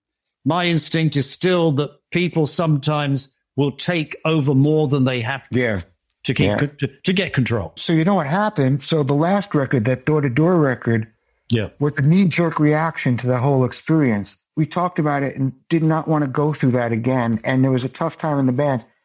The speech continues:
Speaker 2: And instead of taking a hiatus and just taking a break from each other, somebody thought it would be a good idea to just make a quicker, cheaper record.
Speaker 1: Uh-huh.
Speaker 2: So we went, went into Electric Lady.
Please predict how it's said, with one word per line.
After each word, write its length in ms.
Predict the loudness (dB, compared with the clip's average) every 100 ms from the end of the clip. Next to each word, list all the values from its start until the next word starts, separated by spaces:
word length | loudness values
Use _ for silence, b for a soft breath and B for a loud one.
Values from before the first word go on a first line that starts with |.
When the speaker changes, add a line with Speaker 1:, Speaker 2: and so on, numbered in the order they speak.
| _ _ _ 0
Speaker 2:
And 220 | 2 2
instead 340 | 0 0 0 -2
of 100 | -2
taking 440 | -4 -2 -2 -4 -6
a 60 | -6
hiatus 760 | -2 0 2 2 0 -2 -6 -2
and 120 | 0
just 240 | 0 -4 -4
taking 280 | -4 0 -2
a 60 |
break 320 | 0 0 0 0
from 160 | 0
each 140 | 2 0
other, 440 | 0 0 -2 -6 _ _ _ _ _
somebody 760 | -8 -2 0 0 0 0 -2 _ -4
thought 200 | -4 -4 _ _ -2
it 60 |
would 140 | 0 2
be 120 | 2
a 40 |
good 180 | 2 0
idea 300 | 2 2 2
to 120 | 0
just 320 | -2 -4 -2 0
make 260 | 0 0
a 40 | -6
quicker, 600 | -2 -2 0 0 0 -4
cheaper 400 | 0 0 0 0
record. 500 | 2 0 -2 -4 -6 _ -2
Speaker 1:
Uh-huh. 220 | 0 0 -2
Speaker 2:
So 120 | -2
we 60 | 0
went, 180 | 0 -2 -2
went 200 | 0 2
into 160 | 2 2
Electric 360 | 0 0 0
Lady. 460 | 2 4 4 2